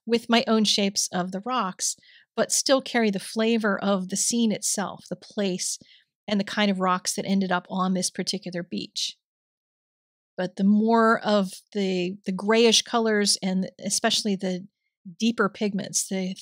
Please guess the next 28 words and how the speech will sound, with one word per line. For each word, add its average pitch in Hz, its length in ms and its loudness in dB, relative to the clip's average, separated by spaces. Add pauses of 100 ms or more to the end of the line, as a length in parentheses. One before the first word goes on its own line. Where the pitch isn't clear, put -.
(120)
thicker 196 640 -2 (540)
type 202 220 -2
of 190 200 -4
colors, - 460 -2
you - 100 -6
know, - 120 -10 (340)
that's - 300 -4
Payne's 202 340 0
Blue 208 220 2
Gray 190 360 0
mostly 190 380 2
doing 185 320 -2
a 180 60 -4
lot 185 240 -4
of 175 80 -6
that 185 180 -6
work 214 320 0
in 190 120 0
there, 180 300 -2 (640)
because 196 220 -4
it's 180 120 -6
got 214 180 2
a 208 40 4
lot 196 180 4
of 180 100 0
bluishness 233 600 0
in 190 180 0
it, 180 220 -2